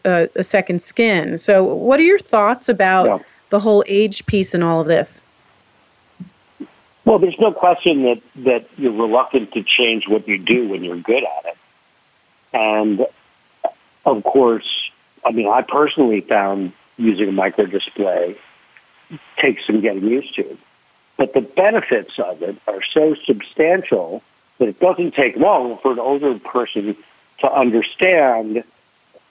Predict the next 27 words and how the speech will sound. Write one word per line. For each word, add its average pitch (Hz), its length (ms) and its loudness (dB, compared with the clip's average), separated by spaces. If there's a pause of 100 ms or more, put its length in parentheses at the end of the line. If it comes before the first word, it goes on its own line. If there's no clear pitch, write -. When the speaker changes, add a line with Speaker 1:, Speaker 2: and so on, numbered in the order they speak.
(840)
Speaker 2:
how 143 300 2
easily, 123 840 2 (100)
um, 107 560 -4
it 135 160 2
can 117 180 0
integrate 117 600 0
into - 280 0
their 104 220 0
workflow 101 1040 -2 (540)
and 117 240 0
generally 147 640 2
make 113 320 -2
it 117 80 2
easier 110 720 -2 (440)
and 117 180 0
make 117 220 0
them 107 200 -2
better 110 360 0
at 95 120 -8
their 92 160 -4
jobs. 90 420 0
And 98 80 -6
there's 101 180 -4
no 127 200 4
one 120 280 -2
on 110 240 -4
earth 120 280 0